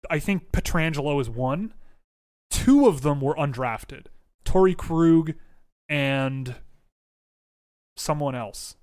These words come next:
And that, I think that was over the last decade. So since twenty ten until last season, I think one of the top ten or twenty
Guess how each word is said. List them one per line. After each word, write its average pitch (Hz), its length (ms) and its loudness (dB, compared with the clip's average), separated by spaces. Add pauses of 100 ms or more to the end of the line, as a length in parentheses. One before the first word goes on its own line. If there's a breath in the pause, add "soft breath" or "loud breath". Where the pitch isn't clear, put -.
(120)
And 170 140 -4
that, 208 180 2
I 185 80 -2
think 262 200 -6
that 202 120 -2
was 185 120 2
over 180 200 0
the 156 100 -6
last 143 400 -6
decade. 120 520 -6 (100)
So - 180 -6
since 202 280 -8
twenty 170 300 -4
ten - 340 -6 (800 soft breath)
until 156 360 -4
last 135 320 -4
season, 117 300 -10
I 117 80 -12
think 180 200 -6
one 147 520 2
of 123 100 -4
the 143 80 -4
top - 340 -4
ten 139 280 -6
or 131 80 -8
twenty 123 460 -6